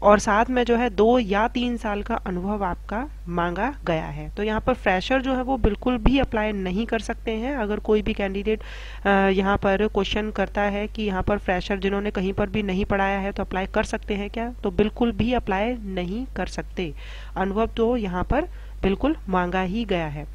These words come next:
अभी जो है यहाँ पर अगर आप, अ, कैसे भी करके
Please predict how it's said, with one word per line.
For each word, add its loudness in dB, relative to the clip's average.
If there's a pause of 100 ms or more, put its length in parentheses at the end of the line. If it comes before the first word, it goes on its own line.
(560)
अभी 4
जो 6
है 6
यहाँ 4
पर 4
अगर 4
आप, 4
अ, 4 (600)
कैसे 2
भी 2
करके 0